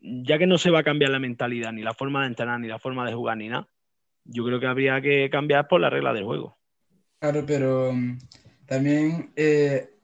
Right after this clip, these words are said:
Speaker 2: sería interesante ver, eh, cómo se ha llegado el camino hasta llegar a este, a esta situación, ¿sabes? Porque pienso que,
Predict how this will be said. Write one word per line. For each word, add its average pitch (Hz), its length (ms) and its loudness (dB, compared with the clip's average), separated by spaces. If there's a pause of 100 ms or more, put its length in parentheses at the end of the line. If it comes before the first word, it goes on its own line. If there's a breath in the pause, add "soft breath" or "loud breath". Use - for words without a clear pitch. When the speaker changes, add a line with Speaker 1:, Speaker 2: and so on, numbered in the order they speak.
(220)
Speaker 2:
sería 143 220 0
interesante 151 560 0
ver, 156 340 0 (220)
eh, 139 280 -2
cómo 143 240 2
se 143 160 -2
ha 143 40 0
llegado 139 320 2
el 127 80 -4
camino 135 320 2
hasta 135 160 -6
llegar 135 340 0
a 131 100 -2
este, 127 760 -4
a 123 40 -8
esta 123 200 -6
situación, 127 500 -4
¿sabes? 123 180 -12
Porque 120 440 -14 (600 loud breath)
pienso 139 340 0
que, 139 580 4